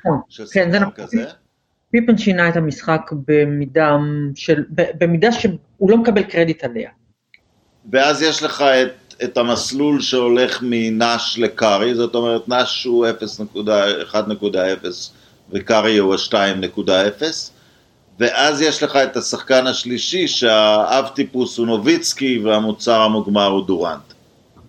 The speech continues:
Speaker 2: ש-, זה, ו-, וזה מה שכולם מחפשים היום, אני חושב, את שלושת השחקנים האלה. את
Speaker 1: כן.
Speaker 2: פיפן בתור השחקן הכללי של הקבוצה, זה עלבון להגיד דבר כזה לשחקן כל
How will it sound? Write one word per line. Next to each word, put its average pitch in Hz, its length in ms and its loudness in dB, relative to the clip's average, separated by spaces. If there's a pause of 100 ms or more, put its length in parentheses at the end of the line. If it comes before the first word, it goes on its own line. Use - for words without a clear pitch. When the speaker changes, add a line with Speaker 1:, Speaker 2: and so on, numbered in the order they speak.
(160)
Speaker 2:
ש-, - 200 -8 (440)
זה, 120 520 2 (120)
ו-, 107 60 -12 (260)
וזה 135 200 2
מה 185 100 0
שכולם 131 600 2
מחפשים 135 600 -6
היום, 95 260 0
אני 92 120 -10
חושב, 104 240 -6
את 101 100 -8
שלושת 110 340 -8
השחקנים 104 560 -8
האלה. 85 260 -6 (480)
את 98 160 -8
Speaker 1:
כן. 151 220 0
Speaker 2:
פיפן 143 340 0
בתור 120 340 0
השחקן 107 560 -2
הכללי 95 640 -2
של 90 180 -8
הקבוצה, 76 300 -16 (100)
זה - 60 -18 (480)
עלבון 90 380 -4
להגיד 82 360 -6
דבר 76 300 -8
כזה 73 200 -12
לשחקן 73 460 -12
כל 80 100 -8